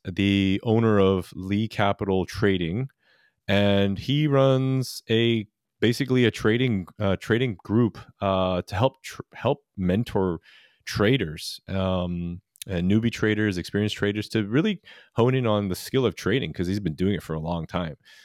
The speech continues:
and we'll get into, like, how good he is. Um, but, like, the whole point of why I've been wanting to interview Eddie was to share his story of how he got into this, and really how,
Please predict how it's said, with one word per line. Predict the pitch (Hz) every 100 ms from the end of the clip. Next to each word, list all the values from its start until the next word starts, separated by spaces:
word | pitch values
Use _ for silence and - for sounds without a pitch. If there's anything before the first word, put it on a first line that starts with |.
| _
and | -
we'll | 90
get | 87 95
into, | 92 92
like, | 78 76
how | - - 92
good | 80 82
he | 80
is. | 76 - - _ _ _ _ -
Um, | 101 101 101 95 95 - 123 _
but, | 95 95 92 - - - _
like, | 101 90 - - _ _ _
the | 107
whole | 131 127
point | - 113 110 -
of | 98 87
why | 98 101 98 98 98 -
I've | 98
been | 95
wanting | 92 101 101
to | - 101
interview | 101 90 90 82
Eddie | 123 170 107
was | 92 95 90 - - - - -
to | 101
share | - 120 139
his | 127 120
story | - 95 107
of | 95
how | - 107 107 113
he | 104
got | 87 90 98
into | 92 90
this, | 87 -
and | 101
really | 131 156
how, | 120 131 131 131